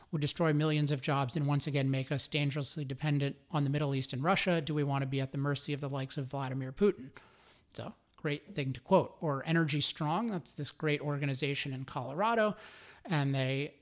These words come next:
they shared my points as well, as, as did many other people. But this is a super easy thing to do, and you never know who will see it. Another thing you can do <laughs> that I've been doing is, uh,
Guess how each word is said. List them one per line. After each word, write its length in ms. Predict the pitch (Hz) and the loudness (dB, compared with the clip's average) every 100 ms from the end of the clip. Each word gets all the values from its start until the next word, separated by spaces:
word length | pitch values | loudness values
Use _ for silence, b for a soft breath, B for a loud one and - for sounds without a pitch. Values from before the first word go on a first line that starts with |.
| - | -8
they 280 | 156 135 131 | -2 0 0
shared 320 | - 135 127 | 0 -2 0
my 220 | 131 127 | -4 -6
points 420 | - - 127 - | -10 -10 -10 -8
as 100 | 131 | 2
well, 220 | 226 156 | 4 4
as, 180 | 147 143 - | 2 -4 0
as 200 | 180 175 | 2 4
did 120 | 185 | 2
many 240 | 165 160 156 | 2 2 2
other 160 | 156 | 0
people. 300 | 160 247 156 | -2 -2 -2
But 120 | 131 147 | -4 -2
this 120 | 156 | -2
is 80 | 147 | 0
a 80 | |
super 380 | 139 - 170 165 | -2 0 0 0
easy 240 | 165 151 147 | 0 -2 -2
thing 240 | 147 139 | -2 -2
to 80 | 160 | -2
do, 280 | 240 226 185 B B B B - | 2 2 2 B B B B -2
and 100 | 160 | 2
you 80 | 151 | 2
never 240 | 143 143 | 2 0
know 360 | 135 135 131 135 - - | 0 0 0 -4 -8 -6
who 180 | 151 | -4
will 360 | 131 127 131 135 | -2 -6 -10 -10
see 340 | - - 156 143 | -6 -2 -2 -2
it. 260 | - - - b b b _ _ _ _ - - 160 | -4 -6 -6 b b b _ _ _ _ -20 -8 0
Another 280 | 165 269 | 2 2
thing 200 | 247 208 | 2 4
you 80 | 160 | 4
can 160 | 156 151 | 2 2
do 120 | 147 | 4
<laughs> 60 | 127 | 2
that 80 | |
I've 180 | 160 147 | 2 0
been 160 | 147 135 | 0 2
doing 320 | 135 127 147 B B B B B - | 0 -2 -6 B B B B B 4
is, 360 | 165 147 131 | 6 6 6
uh, 380 | 143 139 135 135 | 4 4 2 0